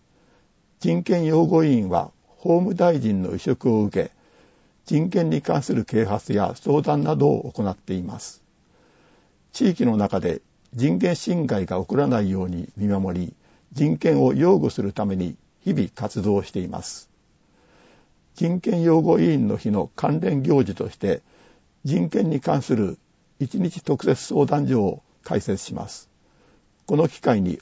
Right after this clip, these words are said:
お気軽にご相談ください。相談は無料、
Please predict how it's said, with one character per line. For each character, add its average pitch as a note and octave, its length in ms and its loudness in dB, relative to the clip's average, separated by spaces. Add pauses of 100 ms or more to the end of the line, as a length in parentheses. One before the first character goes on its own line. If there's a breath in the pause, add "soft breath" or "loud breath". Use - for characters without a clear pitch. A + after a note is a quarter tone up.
(120)
お - 100 -8
気 F#3+ 140 -4
軽 D3 220 4
に D3 180 0
ご A#2+ 160 -8
相 G#2+ 180 0
談 G2 160 -4
く F#2+ 100 -12
だ F#2 120 -6
さ F#2 180 -2
い。 D2+ 100 -8 (1000 soft breath)
相 E3 240 4
談 D3+ 180 4
は C3 140 2
無 A2 120 2
料、 G2 360 0